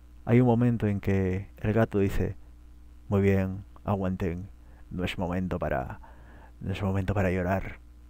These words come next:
<laughs> Y se pone a llorar el gato. <laughs> Qué momento tan icónico, Diosito lindo, qué momento tan i-, esta película es icónica gracias a todas las escenas. Creo que no hay ninguna escena en que no te puedas reír.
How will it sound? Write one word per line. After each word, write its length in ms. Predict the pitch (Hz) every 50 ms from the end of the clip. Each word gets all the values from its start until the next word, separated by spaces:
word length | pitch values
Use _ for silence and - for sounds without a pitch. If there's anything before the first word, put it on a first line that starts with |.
| - - - - - - - - -
<laughs> 640 | 147 110 - - - - - 185 175 156 - - -
Y 140 | 127 131
se 120 | - 110 95
pone 220 | - 113 113 110
a 40 | 98
llorar 300 | 95 98 101 110 107 104
el 120 | 107 101
gato. 360 | 101 113 127 120 - - 190 - 185 - - -
<laughs> 880 | - 170 135 - - - - - - - - - 143 127 - - - -
Qué 160 | - 120 123
momento 400 | 123 120 117 120 123 127 117 107
tan 240 | - - 117 120 123
icónico, 720 | 110 95 - - 113 120 127 110 95 90 - 98 95 92
Diosito 960 | 92 95 101 107 113 113 110 104 - - - - - - 123 123 110 - 104 104
lindo, 560 | 110 117 123 113 98 92 92 92 90 95 101
qué 120 | - 110 113
momento 320 | 117 110 113 117 110 110
tan 160 | 107 110 107
i-, 80 | 104 - - 98 117 101 87
esta 180 | 117 - 127 113
película 380 | 104 101 107 104 104 95 92
es 120 | 98 98 - - - - - -
icónica 480 | 110 - - 139 127 120 107 - 107
gracias 380 | 98 95 98 98 - 117 104 -
a 60 | - - - - -
todas 300 | - 135 131 120 110 101
las 140 | 101 92 107
escenas. 360 | 98 - 110 98 98 95 -
Creo 140 | - 131 120
que 80 | 117
no 100 | 110 120
hay 60 | 127
ninguna 400 | 131 127 123 120 131 143 143 127
escena 300 | 113 - - 123 120 120
en 80 | 120 120
que 140 | - 104 95
no 100 | 101 104
te 120 | - 110
puedas 340 | - - 107 104 107 107 101 - - - - - - - - - - - - - -
reír. 640 | - 113 95 - 104 104 107 101 95 92 92 - -